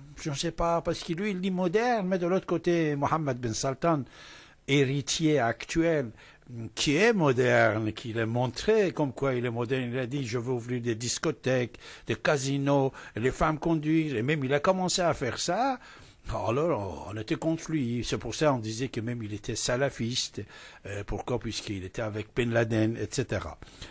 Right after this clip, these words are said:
Mais, euh, son assassinat,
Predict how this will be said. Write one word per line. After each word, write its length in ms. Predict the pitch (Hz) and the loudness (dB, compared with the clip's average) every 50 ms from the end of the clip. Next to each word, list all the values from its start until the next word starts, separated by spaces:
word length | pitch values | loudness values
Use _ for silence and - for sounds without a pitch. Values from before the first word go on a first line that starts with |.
| - - - - - - | -18 -20 -20 -20 -8 -4
Mais, 640 | - 151 196 233 262 269 262 247 220 202 185 170 160 | 2 4 6 6 6 6 6 6 6 6 6 6 6
euh, 500 | 151 147 143 139 135 135 135 131 127 123 120 127 120 - - | 4 4 2 2 0 0 0 0 -2 -2 -4 -8 -14 -14 -6
son 300 | - - - - 180 170 | -2 2 4 4 4 4
assassinat, 920 | 165 170 175 - - 185 165 - - - 190 190 208 220 233 233 233 214 170 | 4 4 4 6 4 4 4 4 2 2 2 2 4 4 4 4 2 0 -2